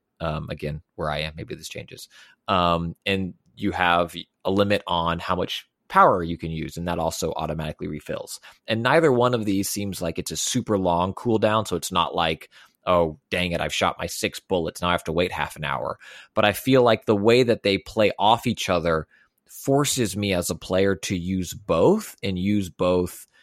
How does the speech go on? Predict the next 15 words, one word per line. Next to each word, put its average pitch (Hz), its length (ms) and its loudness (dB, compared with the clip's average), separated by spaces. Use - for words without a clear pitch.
in 101 180 -2
concert 135 720 2
and 92 460 -2
inventively, 90 960 0
where 95 140 0
you 92 100 -2
can't 107 300 -6
just 107 240 -4
rely 92 340 2
on 87 160 -2
one 92 180 0
or 87 80 0
the 78 200 -2
other. 85 340 -2
So, 95 600 4